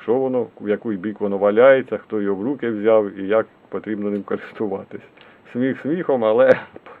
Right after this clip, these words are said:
<laughs> думаю, час задуматись над цим. От така конструкція, мої теревені селянські. Зараз включу і подивимося, коли спрацює ця бубнілка.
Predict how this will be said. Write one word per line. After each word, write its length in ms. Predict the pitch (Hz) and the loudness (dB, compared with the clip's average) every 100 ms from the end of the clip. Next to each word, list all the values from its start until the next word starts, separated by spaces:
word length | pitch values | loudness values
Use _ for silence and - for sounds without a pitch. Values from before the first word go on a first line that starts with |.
| - | -20
<laughs> 520 | - - - _ - | -20 -20 -20 _ -8
думаю, 340 | 131 135 127 | 2 2 2
час 240 | - 127 113 | 6 6 8
задуматись 680 | 120 120 131 113 104 101 - | 6 6 4 2 0 -4 -6
над 160 | 101 - | -12 -12
цим. 140 | - 90 - - | -18 -18 -18 2
От 140 | 156 | 2
така 340 | 170 165 127 127 | 4 4 6 4
конструкція, 680 | 139 127 180 208 - 117 | 4 0 0 0 2 0
мої 280 | 113 123 135 | 2 0 -2
теревені 580 | 127 120 113 104 98 95 98 _ _ - | 2 4 6 6 2 -2 -16 _ _ -6
селянські. 520 | 98 95 98 - 98 | -2 -4 -6 -14 -2
Зараз 300 | 110 156 143 | 4 8 6
включу 540 | 131 127 127 135 147 117 - - - _ - _ _ _ - | 6 -4 -4 -2 -2 -2 -8 -20 -20 _ -20 _ _ _ -8
і 80 | 131 | 0
подивимося, 560 | 135 123 127 107 107 | 2 4 4 2 -4
коли 240 | - 117 110 | -2 0 0
спрацює 580 | - 120 113 120 107 98 | 0 0 0 -2 -2 -4
ця 160 | 101 95 - _ _ _ _ 107 | -8 -10 -14 _ _ _ _ -2
бубнілка. 720 | 113 120 123 120 107 - - | 0 2 2 4 2 0 -10